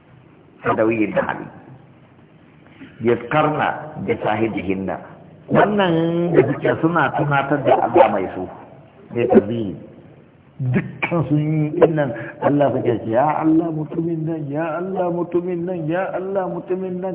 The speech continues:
ka kai shi aljanna, Allah ka tsare shi daga azabar can saka,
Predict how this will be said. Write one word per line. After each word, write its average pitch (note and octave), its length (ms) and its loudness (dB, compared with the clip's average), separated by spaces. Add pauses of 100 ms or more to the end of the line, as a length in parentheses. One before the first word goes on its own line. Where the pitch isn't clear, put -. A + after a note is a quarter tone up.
ka E3+ 80 -10
kai F3 240 0
shi E3 80 -4
aljanna, E3+ 640 -4
Allah F#3+ 400 0
ka E3+ 80 2
tsare F#3+ 320 -2
shi - 160 -10
daga F3+ 200 -4 (120)
azabar F#3 360 -4 (120)
can D#3+ 160 -10
saka, - 400 -4